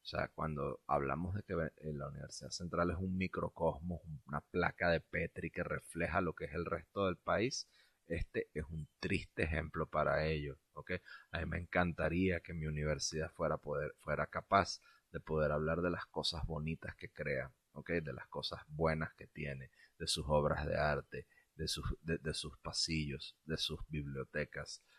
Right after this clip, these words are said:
de sus pre-, de, de su preciosa aula magna, ¿ok? De sus salones, ¿ok? Pero el de-, el, la desidia en la que entró la universidad por el colaboracionismo de parte de sus autoridades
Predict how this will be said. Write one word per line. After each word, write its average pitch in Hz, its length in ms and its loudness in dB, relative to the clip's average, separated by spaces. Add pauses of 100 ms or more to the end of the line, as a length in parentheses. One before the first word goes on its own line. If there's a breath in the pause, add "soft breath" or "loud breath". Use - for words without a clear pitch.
(160 soft breath)
de 78 100 -2
sus - 220 -2
pre-, - 200 -4 (140)
de, 78 180 0
de 73 100 -6
su 71 160 -2
preciosa - 580 2
aula 76 220 2
magna, 73 460 -4 (360 loud breath)
¿ok? - 80 -20
De 82 240 2
sus - 240 0
salones, 78 760 0
¿ok? 78 300 -2
Pero 69 240 0
el 71 220 -4
de-, - 160 -8 (280)
el, 69 240 -4 (160)
la 67 220 2
desidia 104 840 2
en 69 200 -6
la 65 100 -2
que - 260 -20
entró 65 440 -4
la 80 120 2
universidad 69 640 -2 (380 soft breath)
por 76 160 2
el 73 140 -2
colaboracionismo 73 1500 -2
de 57 80 -8
parte - 380 -8
de 73 100 -2
sus 73 200 -4
autoridades 65 680 -4